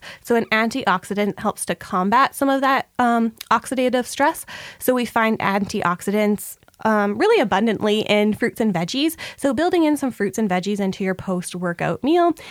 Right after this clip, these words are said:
is just a great strategy then to maximize your nutrition, because we've really focused on the macronutrients for recovery. But when we're looking at, like, the really big picture, we wanna get these micronutrients and antioxidants in as well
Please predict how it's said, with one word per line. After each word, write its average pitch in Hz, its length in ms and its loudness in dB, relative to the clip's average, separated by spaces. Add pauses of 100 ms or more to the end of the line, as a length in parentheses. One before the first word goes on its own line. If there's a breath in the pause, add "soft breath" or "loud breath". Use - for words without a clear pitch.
(100)
is 311 140 0
just 381 180 0
a 370 60 2
great 240 260 -2
strategy 196 580 0
then 190 180 2
to 214 100 -6
maximize 180 580 -2
your 185 140 -2
nutrition, 185 560 -2
because 226 260 0 (280 loud breath)
we've 359 340 2
really 370 180 2
focused 285 360 0
on 254 100 2
the 233 60 2
macronutrients 262 840 -2
for 285 160 -2
recovery. 302 600 -2 (160 loud breath)
But 247 120 0
when 262 140 2
we're 254 100 0
looking 277 280 0
at, 277 120 -4
like, 240 220 -4
the 196 140 -2
really 233 400 -2
big 180 220 -2
picture, 196 360 -6
we 202 140 -2
wanna 196 240 -2
get 247 140 -6
these 202 180 -4
micronutrients 202 840 -2
and 185 160 -6
antioxidants 220 880 -2
in 240 160 0
as 196 180 0
well 185 340 2